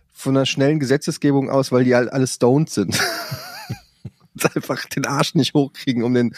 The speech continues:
Antrag auszufüllen. Aber, äh, das ist tatsächlich interessant, dass wenn dann das alles noch gekippt wird wegen irgendwelchen, wegen E-U-Recht oder so, das fände ich natürlich jetzt, äh, das wäre natürlich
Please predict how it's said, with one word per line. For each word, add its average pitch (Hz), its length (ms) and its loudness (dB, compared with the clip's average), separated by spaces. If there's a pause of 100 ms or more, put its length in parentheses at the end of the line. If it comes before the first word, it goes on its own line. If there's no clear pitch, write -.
(340)
Antrag 151 460 2 (260)
auszufüllen. 117 800 -2 (380)
Aber, 135 560 4
äh, 123 300 4 (320)
das 175 220 2
ist 196 160 0
tatsächlich 170 520 2
interessant, 160 540 0 (280)
dass - 260 2
wenn 135 160 4
dann 139 180 4
das 117 160 4
alles 151 240 2
noch 147 160 0
gekippt - 400 -2
wird 123 200 0
wegen 117 380 2 (320)
irgendwelchen, 131 880 0
wegen 120 220 2
E-U-Recht 113 760 2
oder 107 200 0
so, 107 160 0
das 117 160 -2
fände 151 220 0
ich 139 80 -2
natürlich 127 400 0
jetzt, - 400 -2
äh, 113 320 0 (1300)
das 117 200 -8
wäre 127 120 4
natürlich 143 420 0